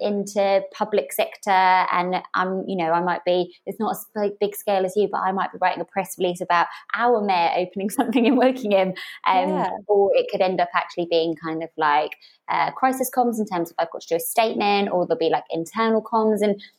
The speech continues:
Speaker 1: it just, I think it goes back to, have you got that straight transferable skill? So are you a people person? Can you build relationships with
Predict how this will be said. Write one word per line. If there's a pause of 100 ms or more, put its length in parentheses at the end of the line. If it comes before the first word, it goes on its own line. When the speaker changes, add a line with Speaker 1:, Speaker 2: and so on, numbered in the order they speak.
(140)
Speaker 1:
it
just,
I
think
it
goes
back
to,
have
you
got
that
straight
transferable
skill?
So (280)
are
you
a
people
person?
Can
you
build
relationships
with